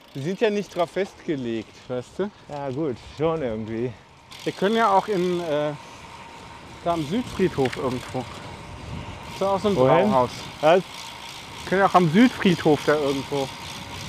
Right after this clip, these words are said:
Speaker 2: Das ist ja jetzt wieder ganz woanders.
Speaker 1: Na, wo wir, aber da kommen wir ja eh jetzt gleich
Speaker 2: Nee,
Speaker 1: lang.
Speaker 2: da kommen wir jetzt nicht hin. Jetzt kommt der,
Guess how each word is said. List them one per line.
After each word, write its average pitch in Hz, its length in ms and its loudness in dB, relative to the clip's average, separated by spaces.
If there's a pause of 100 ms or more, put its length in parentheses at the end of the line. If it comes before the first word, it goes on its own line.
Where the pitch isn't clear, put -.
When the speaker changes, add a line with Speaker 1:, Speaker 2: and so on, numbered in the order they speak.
(920)
Speaker 2:
Das 120 100 0
ist 113 40 -4
ja 135 80 6
jetzt 143 180 4
wieder 160 160 6
ganz 170 260 4
woanders. 104 420 0 (240)
Speaker 1:
Na, 190 160 2
wo 185 160 4
wir, 175 220 6
aber 160 160 2
da 156 80 4
kommen 196 180 0
wir 196 100 4
ja 170 60 4
eh 220 200 2
jetzt - 160 -2
gleich 143 180 -2
Speaker 2:
Nee, 139 100 0
Speaker 1:
lang. 123 100 2
Speaker 2:
da 110 300 -6
kommen 139 160 0
wir 139 60 2
jetzt 127 120 0
nicht 151 180 -4
hin. 113 220 -4 (4000)
Jetzt - 180 -12
kommt 147 200 0
der, 127 120 0